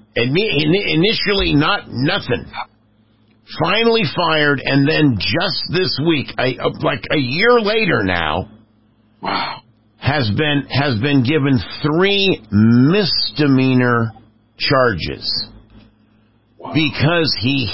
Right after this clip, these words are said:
Speaker 1: hid the fact that this boy had already raped and assaulted a girl before he ever got to this school. And he didn't tell the second school about what happened at the first school.
Speaker 2: Oh.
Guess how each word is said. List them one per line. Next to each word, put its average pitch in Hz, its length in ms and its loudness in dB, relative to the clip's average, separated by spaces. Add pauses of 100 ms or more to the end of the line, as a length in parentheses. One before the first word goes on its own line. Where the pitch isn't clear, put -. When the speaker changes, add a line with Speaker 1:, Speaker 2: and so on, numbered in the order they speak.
(120)
Speaker 1:
hid 190 380 0
the 135 140 -2 (120)
fact 120 400 -2
that 110 180 -2
this 127 340 -2
boy 139 320 2
had 123 180 2
already 139 1120 2 (460)
raped 135 540 0 (560)
and 120 160 2
assaulted 127 560 0
a 110 80 0
girl 113 400 2
before 143 420 2
he 135 140 2
ever 131 180 2
got 117 240 -2
to 113 100 -4
this 127 280 -2
school. - 260 -4 (220)
And 139 160 0
he 131 100 2
didn't 143 280 0
tell 143 520 0 (580)
the 104 80 -4
second 165 460 -2
school 120 420 2
about 113 240 0
what 135 140 2
happened 127 360 0
at 123 100 -2
the 117 140 -4
first 143 220 2
school. - 320 -6 (840)
Speaker 2:
Oh. 101 440 -4